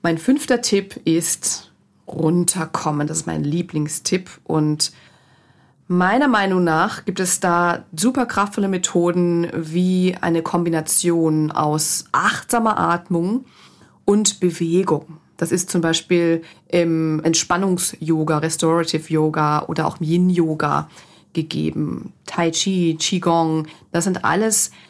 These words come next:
mm, Methoden, Bewegungskünste, die Atmung, Bewegung und Nervensystemberuhigung kombinieren.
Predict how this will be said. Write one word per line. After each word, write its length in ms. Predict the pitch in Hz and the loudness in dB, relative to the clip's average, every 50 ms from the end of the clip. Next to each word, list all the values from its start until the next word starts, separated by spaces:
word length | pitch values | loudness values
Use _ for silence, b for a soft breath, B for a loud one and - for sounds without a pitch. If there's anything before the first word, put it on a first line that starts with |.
| B B B _ - | B B B _ -2
mm, 280 | 180 175 170 165 165 | -2 0 0 0 0
Methoden, 840 | 170 165 165 - - 180 180 208 247 254 254 247 247 247 247 233 - _ _ _ _ | 0 0 -2 -2 -2 0 0 2 2 2 2 2 2 2 0 -4 -8 _ _ _ _
Bewegungskünste, 1400 | - 160 160 151 147 160 175 214 247 240 233 - - - 220 214 214 208 208 - - 190 185 180 180 180 180 - | -4 -4 -2 -2 0 0 0 0 0 -2 -2 -4 -2 0 0 0 2 0 0 0 2 2 2 2 2 0 -2 -6
die 560 | 156 156 - 160 160 160 160 160 160 156 - - - - | -8 -6 -4 -4 -2 -2 -2 0 0 0 -2 -4 -8 -4
Atmung, 720 | - 175 170 180 208 226 - - 220 208 208 202 202 202 202 | -2 0 2 2 2 0 0 0 2 2 2 2 2 0 0
Bewegung 800 | 165 160 151 147 156 165 170 190 185 196 185 180 180 180 180 180 B B B B B B B B B B _ _ | 0 -2 -2 0 2 2 2 2 2 2 2 2 2 2 0 -2 B B B B B B B B B B _ _
und 560 | 170 165 165 165 165 160 160 - - - - _ _ _ _ _ _ _ _ _ _ | 0 2 4 4 2 2 0 -2 -4 -6 -12 _ _ _ _ _ _ _ _ _ _
Nervensystemberuhigung 1500 | - 160 160 165 165 180 202 202 - 240 170 175 170 - - - 180 165 165 160 170 165 175 175 170 170 165 160 160 - | -6 -2 0 2 2 2 2 2 2 0 2 2 0 -2 0 0 2 2 2 0 0 2 2 2 2 2 0 -2 -2 -4
kombinieren. 1120 | - - - 175 208 226 226 214 208 185 170 165 170 175 180 185 185 180 160 139 - | -4 -2 0 2 2 2 2 2 2 2 2 2 4 4 4 4 4 2 0 -2 -4